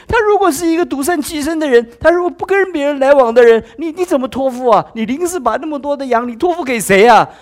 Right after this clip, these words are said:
对不对？你会发现很不容易。你没有看见一件事情，他没有对他爸爸说不，他也没有跟他爸爸说：“这就是，这，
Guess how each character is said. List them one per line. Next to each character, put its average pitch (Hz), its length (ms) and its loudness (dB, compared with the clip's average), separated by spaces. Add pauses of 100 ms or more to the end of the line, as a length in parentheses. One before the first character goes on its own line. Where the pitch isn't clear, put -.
(140)
对 240 100 -2
不 214 120 -2
对？ 196 380 2
你 135 120 -10
会 127 80 -8
发 117 160 -10
现 110 140 -10
很 117 160 -12
不 139 100 -14
容 120 240 -8
易。 113 80 -10
你 110 100 -12
没 110 120 -12
有 117 80 -12
看 139 200 -12
见 135 160 -12
一 131 80 -12
件 139 220 -12
事 135 100 -14
情， 131 240 -12 (1400)
他 180 140 -8
没 220 120 -12
有 131 80 -12
对 156 140 -14
他 147 140 -10
爸 139 100 -14
爸 117 160 -12
说 - 160 -16
不， 127 400 -12 (1800)
他 202 100 2
也 185 60 2
没 175 80 -6
有 160 60 -6
跟 156 120 -6
他 160 80 -6
爸 151 100 -4
爸 131 160 -6
说 127 220 -10
：“这 202 140 0
就 185 100 -8
是， 175 180 -8 (240)
这， 165 180 -12